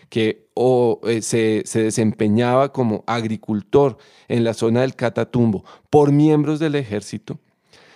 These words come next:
eh, además de representar la concreción de los riesgos que corren los civiles dentro de una política de seguridad como la que está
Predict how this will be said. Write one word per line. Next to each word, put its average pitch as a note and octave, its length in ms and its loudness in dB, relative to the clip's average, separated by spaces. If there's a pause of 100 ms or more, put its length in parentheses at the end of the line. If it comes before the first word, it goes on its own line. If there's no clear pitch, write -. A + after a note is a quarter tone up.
(300)
eh, A2+ 640 0 (480)
además C3+ 500 2
de F#3+ 360 0 (100)
representar A#2 720 -2
la D3 240 0
concreción D3 960 0 (220)
de C3 500 0 (440)
los A2 300 -2
riesgos C#3+ 540 2
que F#2+ 120 -18
corren C3 360 0
los C#3+ 140 4
civiles A#2 600 -2
dentro C3 320 0
de C#3+ 60 2
una C#3 240 -2
política C#3+ 600 -2
de C#3+ 100 0
seguridad G#2 600 -2
como C3 440 2
la G2 180 -8
que - 100 -14
está C#3+ 480 0